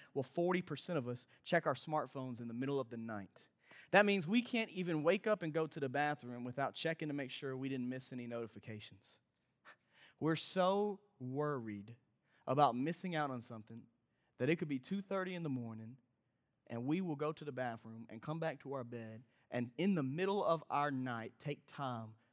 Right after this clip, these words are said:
to see what other people have posted or sent us. We are addicted. This is an issue. Previous studies found that people check their phones every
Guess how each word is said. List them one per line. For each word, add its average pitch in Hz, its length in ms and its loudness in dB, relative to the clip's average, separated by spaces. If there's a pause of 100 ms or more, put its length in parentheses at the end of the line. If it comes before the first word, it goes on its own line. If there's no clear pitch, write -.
(140)
to 117 100 -8
see 113 460 -4 (280)
what 120 240 -4
other 127 200 -2
people 113 560 -10
have - 220 -12
posted 123 540 -8 (100)
or 104 140 -12
sent 117 380 -8
us. - 340 -16 (1800)
We 139 260 0
are 113 280 -4 (460)
addicted. 143 420 -8 (640)
This 156 260 2
is 127 140 -8
an 101 140 -16
issue. - 380 -8 (680)
Previous 185 380 4
studies 131 480 0
found 120 300 -6
that 104 100 -10
people 127 240 -10
check - 280 -6
their 123 120 -4
phones 113 640 -8 (420)
every 135 500 -4